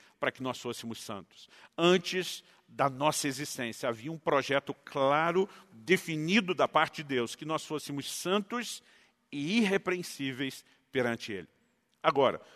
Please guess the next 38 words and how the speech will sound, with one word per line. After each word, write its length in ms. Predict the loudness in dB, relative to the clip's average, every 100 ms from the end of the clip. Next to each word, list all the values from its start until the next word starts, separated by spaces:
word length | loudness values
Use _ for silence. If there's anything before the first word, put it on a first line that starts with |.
| -20 _ -8
a 60 |
forma 420 | 4 8 10 8
como 220 | 8 6 6
o 40 |
Novo 200 | 6 6
Testamento 680 | 6 4 4 2 2 4 4
aborda 440 | 6 8 8 4
essa 240 | 0 -2
ideia 340 | -6 -4 -4 -6 _ -20 -4
é 100 | 0
de 100 | 0
que 140 | -2 4
Deus 300 | 6 6 4
quer 220 | -4 -6 _ _ _
transferir 1000 | -2 -2 -2 -8 -10 -4 -2 0 -4 -6 _ _ _ _ _
a 100 | -4
manifestação 960 | -2 2 2 2 0 0 0 0 2 2
desse 320 | 0 -2 0
atributo, 680 | 0 -2 -2 0 0 -2 -10
ainda 340 | -4 -4 -4
que 80 | -6
não 140 | -6 -4
venha 340 | 2 4 4
de 160 | 2 -6
forma 540 | -6 0 2 4 0 -4 -8 2
absoluta, 800 | 2 2 0 0 2 2 0 -4
plena, 500 | -4 -2 -2 0 -2
ilimitada 720 | -2 -6 -8 -4 0 2 2
como 200 | 0 -4
é 80 | -2
nele. 260 | -4 -4
Deus 540 | -4 2 2 2 -4 -14 -20 _
quer 160 | -2 -2
que 120 | -2
isso 220 | -4 -4
possa 380 | 0 2 2 -2
se 200 | -8 -8
manifestar 1000 | -6 -6 -6 -6 -8 -4 2 2 0 -10